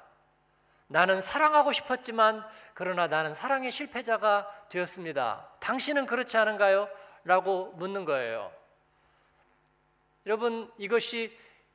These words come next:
율법의 세계입니다. 그래서 우리가 성현들의 이야기, 또 위대한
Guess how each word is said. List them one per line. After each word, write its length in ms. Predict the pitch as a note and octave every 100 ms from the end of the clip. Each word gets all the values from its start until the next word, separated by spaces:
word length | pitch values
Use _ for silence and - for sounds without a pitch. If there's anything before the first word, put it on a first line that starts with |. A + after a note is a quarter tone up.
| _
율법의 1300 | D#3 F#3 G#3 - G#3 G3 F#3+ F#3 F#3+ F#3+ F#3+ F3+ F#3+
세계입니다. 1000 | - G#3 F#3+ E3+ D#3 C3 A#2+ A#2 F#2 - _ _ _ _ _ _ _ _ _ _
그래서 260 | F3+ F#3+ G3+
우리가 260 | F3+ G3
성현들의 680 | - D4+ D4+ D4 C4 B3 A3+
이야기, 480 | G#3+ G#3 G#3 C4+ D#4+ - _ _ _ _ _ _
또 580 | F#3+ F#3+ F#3 F3 F3 - _ _ _ _ _ _ _ _ _ _ _ _
위대한 720 | D#3 F#3+ G3+ F#3 F3+ D#3 C3+